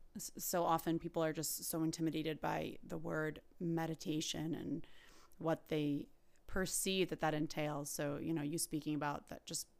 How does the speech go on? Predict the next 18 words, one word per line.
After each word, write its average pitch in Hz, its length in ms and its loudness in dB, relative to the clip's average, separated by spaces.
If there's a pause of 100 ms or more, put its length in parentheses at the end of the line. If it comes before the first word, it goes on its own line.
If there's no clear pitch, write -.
some 202 240 -2
mindfulness. 165 880 2 (720)
I 180 80 2
think, 175 240 0
you 180 80 4
know, 160 160 4
anyone, 190 460 8
anyone 196 380 6
can 165 180 2
do 160 140 2
that. 151 120 0
Anyone 160 220 4
can 160 160 0
practice 151 540 -4
mindfulness, 156 580 0
right? 156 160 0
Just - 300 -4 (260)
taking 165 540 2